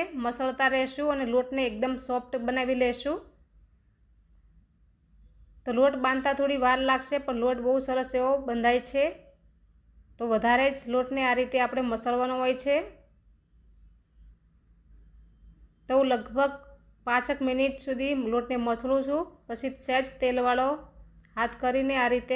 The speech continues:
લોટને ફરીથી મસળું છું, જેથી લોટ એકદમ કૂણો અને માખણ જેવો લોટ થાય. તમે જોઈ શકો છો ફ્રેન્ડ્સ, આપણો થેપલાનો લોટ બંધાઈ ગયો છે. તો હવે આપણે થેપલા વણી લેશું.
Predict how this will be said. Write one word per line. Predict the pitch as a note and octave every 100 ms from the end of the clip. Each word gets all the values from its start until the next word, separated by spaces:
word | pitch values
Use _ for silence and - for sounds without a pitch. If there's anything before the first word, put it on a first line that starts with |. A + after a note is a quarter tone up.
| B3+
લોટને | A#3+ A#3+ B3+ C#4+ - - - _ _ _ _ - - -
ફરીથી | A#3+ B3 C4+ C4
મસળું | B3 C4 C4
છું, | C4+ C#4+
જેથી | C4 C4 C4+ B3
લોટ | B3+ B3+ A3
એકદમ | G#3+ B3 B3 A3
કૂણો | A#3 B3 C4 C#4 -
અને | A#3 B3
માખણ | A3+ - A#3+ A#3
જેવો | A#3+ B3
લોટ | B3 B3 -
થાય. | B3+ D#4 - - _ - _ _ - - - _ _ _ - - - _ -
તમે | C4 C4
જોઈ | A#3+ C4
શકો | C#4 C#4
છો | C#4 C#4
ફ્રેન્ડ્સ, | C4+ C4 C4+ C4+ - -
આપણો | G#3+ A#3+ C4 C4 C4
થેપલાનો | B3 A#3+ B3 B3
લોટ | B3 A#3+
બંધાઈ | G#3 G#3+ A3 A#3
ગયો | A#3+ C4
છે. | C4 C#4+ C#4+ D#4+ - _ _ _ _ _ _ _ _ _ _ _ _ _ _ _ - _ _ - - - - - - C4+
તો | B3
હવે | A#3+ C#4+
આપણે | C#4+ C#4 C#4
થેપલા | C#4 B3+ C4 B3+ B3+
વણી | B3 B3+
લેશું. | B3+ B3 A#3+ C4+